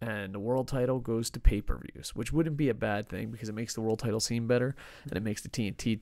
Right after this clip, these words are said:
tournament feel better. But here's the thing. My beloved New Japan, W W E, T N A have all made the mistake of having too many titles and it not mean anything. Do not fall for that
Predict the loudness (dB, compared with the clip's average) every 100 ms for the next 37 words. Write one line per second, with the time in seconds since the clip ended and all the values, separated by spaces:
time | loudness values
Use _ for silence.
0 | -2 0 0 -2 -6 -6 -6 -10 -12 -16
1 | -4 2 4 4 2 -2 -2 -4 -12 _
2 | _ _ _ _ -2 0 4 6 6 4
3 | 4 6 6 4 -6 -14 -20 _ _ _
4 | _ _ -6 2 6 6 6 6 6 4
5 | 0 -16 _ _ _ -20 _ -2 4 6
6 | 6 4 2 -4 -12 _ _ _ _ -4
7 | 0 4 4 6 4 4 0 4 2 4
8 | 2 0 0 2 4 2 2 4 4 2
9 | 0 -4 -2 -4 -2 -6 -4 -6 -6 -8
10 | -8 -12 _ _ _ _ _ _ -2 0
11 | 0 0 0 0 -2 -2 -2 -2 -4 -4
12 | -2 -4